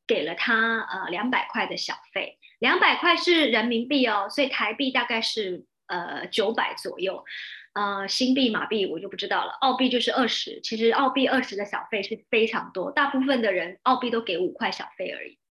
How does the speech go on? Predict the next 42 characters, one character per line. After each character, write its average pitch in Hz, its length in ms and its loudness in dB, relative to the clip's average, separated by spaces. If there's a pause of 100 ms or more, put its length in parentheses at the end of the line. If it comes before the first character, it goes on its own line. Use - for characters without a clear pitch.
(180)
好， 214 100 2
anyway， 247 360 2 (500)
他 403 100 4
给 359 120 6
了 285 80 8
两 294 160 6
百 285 140 4
块， 294 300 4
然 262 100 2
后 302 60 0
他 320 120 2
把 277 160 2
这 277 120 -4
件 285 140 2
事 285 180 -2
情 220 180 -6
写 190 300 -6
在 240 200 2
那 240 120 -4
个 202 260 -4
公 233 220 0
众 233 180 -2
平 180 180 -10
台 - 200 -6
上， - 260 -2 (220)
然 247 120 4
后 311 100 4
他 294 140 2
还 254 160 2
就 285 200 -2
是 277 100 -2
为 277 140 4
了 247 40 4
要 262 140 4
感 220 180 0
谢 226 160 -4
这 233 100 -6
个 202 180 -6
送 233 200 -2
外 240 160 0
卖 220 140 0
的 190 100 -2